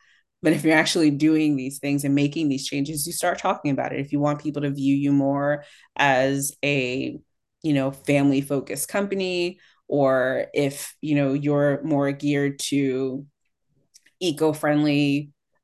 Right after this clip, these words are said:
um, things and, uh, distributors, whatever it is that you're gonna do, um, clearly you wanna communicate that and,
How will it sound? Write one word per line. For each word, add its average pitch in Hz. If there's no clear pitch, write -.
um, 139
things 165
and, 135
uh, 131
distributors, 156
whatever 190
it 160
is 147
that 147
you're 143
gonna 135
do, 143
um, 135
clearly 143
you 139
wanna 131
communicate 139
that 127
and, 139